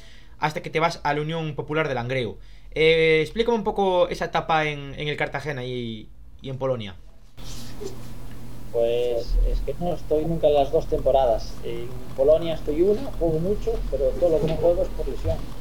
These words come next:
Speaker 2: Empiezo con un esguince de tobillo que me tiene tres semanas fuera,
Speaker 1: Ujú.
Speaker 2: con un edema óseo. Eh,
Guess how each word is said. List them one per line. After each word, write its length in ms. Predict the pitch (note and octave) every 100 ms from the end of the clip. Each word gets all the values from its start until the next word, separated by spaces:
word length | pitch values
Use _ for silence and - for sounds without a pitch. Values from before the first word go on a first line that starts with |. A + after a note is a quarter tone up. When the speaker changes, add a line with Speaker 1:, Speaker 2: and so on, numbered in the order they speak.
| - - - C#3 - - -
Speaker 2:
Empiezo 320 | - C#3+ D3+ D3+
con 180 | D#3 D#3
un 1080 | D#3+ D#3+ D#3+ D#3 - - - - - D#3
esguince 480 | D#3+ D#3 D#3+ E3 D#3+
de 440 | D3 D#3 D#3 D#3+ D#3
tobillo 480 | - D#3+ F#3 G#3 G3+
que 80 | F3
me 120 | D3+
tiene 200 | D3 D3+
tres 200 | D3 D3
semanas 260 | D#3 C#3+ C3+ -
fuera, 300 | C3 G2 F2 - -
Speaker 1:
Ujú. 140 | A#2+
Speaker 2:
con 200 | A2 B2 C#3
un 260 | C#3+ C#3 C3+
edema 220 | C3+ C3+
óseo. 340 | B2+ B2 - A2 A#2+ -
Eh, 560 | A#2+ A#2+ A#2+ B2 B2